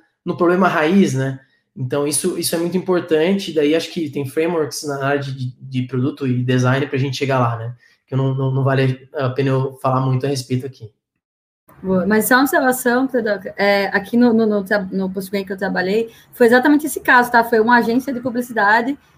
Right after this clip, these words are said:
Speaker 2: que contratou o, o antigo C E O lá pra dizer, "Cara, resolve esse problema pra mim, me ajuda a fazer postagem no Instagram, agendar." E foi assim que o produto surgiu, literalmente pedindo uma feature e ele resolvendo a dor. E outro ponto que você falou é, é bem legal. Se esse pro-, se esse problema é real,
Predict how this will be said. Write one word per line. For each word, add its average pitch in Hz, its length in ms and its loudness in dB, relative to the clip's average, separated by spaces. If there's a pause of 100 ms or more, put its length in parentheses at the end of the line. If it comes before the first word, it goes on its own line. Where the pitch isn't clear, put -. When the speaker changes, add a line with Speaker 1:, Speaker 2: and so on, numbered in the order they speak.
(100)
Speaker 2:
que 247 100 -2
contratou 269 800 4
o, 254 360 2
o 240 40 6
antigo 247 420 2
C 262 160 -4
E 247 40 4
O 247 120 4
lá 240 160 4
pra 262 120 -6
dizer, 254 140 -4
"Cara, 247 160 0
resolve 220 260 -4
esse 247 100 -12
problema 285 240 -4
pra 285 120 -4
mim, 254 240 2
me 262 100 4
ajuda 233 200 -2
a 254 40 -6
fazer 262 180 -4
postagem 247 460 0
no 233 60 -4
Instagram, 220 420 -2
agendar." 226 600 0 (220)
E - 40 -16
foi 269 140 2
assim 277 220 2
que - 80 -4
o 302 60 -4
produto 294 340 -4
surgiu, 294 260 0
literalmente 226 580 -4 (360)
pedindo 277 360 6
uma 320 140 6
feature 294 560 0
e 269 40 -2
ele 269 180 0
resolvendo 254 500 -2
a 302 60 -4
dor. 214 200 -4 (320)
E 233 80 2
outro 254 200 4
ponto 294 160 -4
que - 60 -20
você 269 120 -4
falou 247 400 2
é, 226 460 0
é 214 100 -4
bem 233 140 0
legal. 240 420 0 (220)
Se - 260 -4
esse 381 300 0
pro-, 294 320 -2
se - 140 -6
esse 294 140 -4
problema 247 340 -2
é 226 40 -4
real, 226 520 2